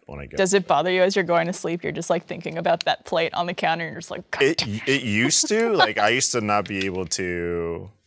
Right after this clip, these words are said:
Speaker 1: um, do any, leave any of that stuff out, but I just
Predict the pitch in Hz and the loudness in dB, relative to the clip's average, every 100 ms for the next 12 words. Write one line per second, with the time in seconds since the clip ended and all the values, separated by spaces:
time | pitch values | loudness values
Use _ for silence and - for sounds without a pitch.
0 | _ - 87 87 85 82 87 92 - 98 | _ -6 -2 -2 -2 -6 -10 -12 -6 -2
1 | 82 87 92 - 92 92 87 90 87 78 | 0 0 -2 -4 -4 -2 -2 -4 -4 -4
2 | - 85 87 87 80 - 90 82 - - | -4 -4 -2 -2 -2 -6 -4 -2 -2 0
3 | 87 80 90 - - | 0 0 -2 -2 -4